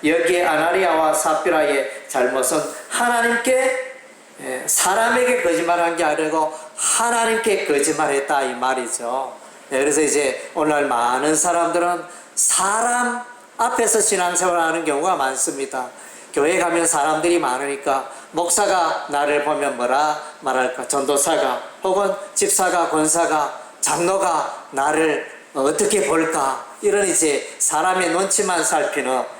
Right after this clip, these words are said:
이런 이제 신앙생활을 하는 분들이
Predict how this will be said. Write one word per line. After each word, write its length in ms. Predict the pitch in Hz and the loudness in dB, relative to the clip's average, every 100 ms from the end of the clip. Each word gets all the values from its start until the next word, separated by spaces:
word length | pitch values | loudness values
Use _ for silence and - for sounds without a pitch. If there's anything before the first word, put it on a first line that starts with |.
| - - - | -20 -16 0
이런 320 | 190 220 233 | 2 4 2
이제 680 | 208 196 180 147 - - - | 2 2 2 0 -2 -10 -4
신앙생활을 1080 | - 165 156 156 - 170 156 143 139 160 147 | 0 2 0 0 0 2 2 2 2 2 2
하는 340 | 151 151 147 | 2 0 -2
분들이 600 | 139 131 135 151 156 - | -4 0 0 2 -2 -6